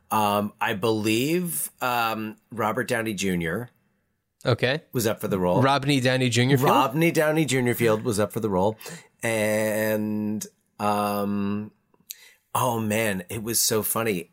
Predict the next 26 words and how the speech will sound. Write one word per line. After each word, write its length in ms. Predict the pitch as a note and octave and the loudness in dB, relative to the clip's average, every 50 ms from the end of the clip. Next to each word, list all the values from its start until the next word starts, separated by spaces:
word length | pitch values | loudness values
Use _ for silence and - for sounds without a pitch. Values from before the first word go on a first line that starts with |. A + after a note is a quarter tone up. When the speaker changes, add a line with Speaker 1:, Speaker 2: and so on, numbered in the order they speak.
| _ _ - | _ _ -8
Speaker 1:
Sorry, 280 | - - F#2+ E2 E2 | -6 -4 -4 -4 -4
I 40 | E2+ | -4
was 180 | F2+ F#2 - - | -4 -4 -4 -2
listening 440 | G#2+ A2 - - A2+ G2+ G2 F#2+ | -2 -2 0 0 0 -2 -2 -4
t-, 80 | F2+ - - | -6 -8 -8
I'm 240 | F2+ F#2 G2+ F#2+ F2+ _ _ _ | -6 -6 -6 -6 -10 _ _ _
going 240 | - A2 F#2+ F2+ F2 | -8 -6 -4 -4 -4
off 160 | E2 E2 - | -6 -6 -8
on 140 | D#2+ D#2+ D#2+ | -10 -12 -10
tangents 520 | - F2 D#2+ D#2 D#2 D#2 D#2 D2+ - - - | -10 -10 -10 -10 -10 -12 -12 -10 -10 -8 -8
left 200 | D2+ D2+ - - | -10 -10 -10 -12
and 100 | E2 D#2 | -14 -12
right 200 | D#2+ D#2 D#2 D2+ | -10 -10 -10 -10
here, 260 | - E2 D#2 D2+ - - - - - _ _ - - | -12 -12 -12 -14 -14 -18 -20 -20 -20 _ _ -14 -6
but 360 | - A2 G2 F#2+ F2+ F2 - _ _ _ _ - - - | -4 -2 -2 0 -2 -4 -6 _ _ _ _ -20 -10 -4
I 80 | G#2+ G#2+ | -2 -2
was 120 | G#2 F#2+ | 0 0
listening 380 | A#2 G#2+ - A#2 G#2+ G#2 G#2 F2+ | 0 0 0 0 0 0 0 -2
to, 720 | - - A2+ G2+ G2 G2 G2 F#2+ F#2+ F#2+ F#2 F#2 F#2+ F2+ - - - _ _ _ - | -2 -2 0 0 2 2 2 2 2 2 0 0 -2 -4 -8 -16 -20 _ _ _ -6
uh, 220 | G#2+ G2 F#2 F2+ | -4 -4 -2 -2
Marc 300 | F2+ F#2+ G2 G2+ - - | 0 0 0 -2 -2 -2
Maron's 360 | A2 F#2+ F#2+ G2 G2 G2+ F2+ | -2 0 0 2 0 0 -2
interview 380 | G2+ F#2+ F#2+ F#2 F2+ F2+ F2+ F2 | -2 -2 -4 -4 -4 -4 -6 -4
with 180 | E2+ F2+ F2 - | -6 -6 -6 -6
Woody 240 | F2+ F#2+ F2 F2 | -6 -4 -4 -4
Harrelson, 640 | E2 F2+ F2+ F#2 F#2+ F#2 - - F#2 E2+ D#2+ D#2 | -2 -2 -2 -2 0 -2 -2 -4 -4 -6 -8 -10